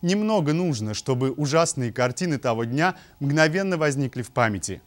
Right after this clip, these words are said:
Последствия той трагедии до сих пор сказываются и на жизни города, и на внешней политике Соединенных Штатов. Каждый шаг, каждое заявление по поводу терактов одиннадцатого сентября и их последствий вызывает ожесточенные споры,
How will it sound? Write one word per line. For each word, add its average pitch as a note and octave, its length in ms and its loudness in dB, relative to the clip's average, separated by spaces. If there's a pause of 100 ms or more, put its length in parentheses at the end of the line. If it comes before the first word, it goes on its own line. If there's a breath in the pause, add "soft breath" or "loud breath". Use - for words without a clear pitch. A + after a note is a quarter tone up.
(300 soft breath)
Последствия C#3 500 2
той C3+ 160 0
трагедии D3 480 0
до C#3+ 160 -2
сих D#3 180 -4
пор F#3 220 -2
сказываются A2+ 680 -4 (240 loud breath)
и E3+ 80 2
на E3 140 6
жизни B2+ 320 0
города, C3+ 460 0
и B2 140 -2
на A#2 120 2
внешней A#2 360 -2
политике A#2+ 440 -4
Соединенных A2+ 480 -4
Штатов. G#2 400 -2 (400 soft breath)
Каждый D#3 340 4
шаг, C3 340 2
каждое D3 360 2
заявление D3+ 640 0
по A2+ 160 -2
поводу A2+ 300 -4
терактов B2+ 460 -2
одиннадцатого A2+ 440 -6
сентября B2+ 640 0 (200 loud breath)
и D#3 140 2
их C#3 120 -2
последствий E3+ 680 -2 (180 loud breath)
вызывает E3+ 560 2
ожесточенные E3 680 0
споры, A2 500 -4